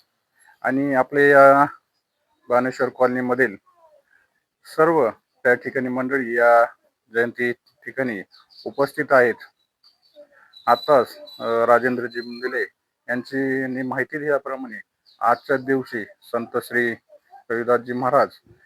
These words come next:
यांचा जन्म झाला आणि त्यांचं जर सामाजिक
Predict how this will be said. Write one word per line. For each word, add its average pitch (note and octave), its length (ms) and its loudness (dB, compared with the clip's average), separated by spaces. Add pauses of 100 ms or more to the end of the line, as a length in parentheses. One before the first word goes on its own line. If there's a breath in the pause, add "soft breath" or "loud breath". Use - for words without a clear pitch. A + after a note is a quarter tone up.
(160 soft breath)
यांचा B2+ 260 -4
जन्म D3 340 0
झाला B2 340 2 (180)
आणि C3 380 -4
त्यांचं C#3 460 -6
जर C3+ 200 -4 (140)
सामाजिक C3 440 -2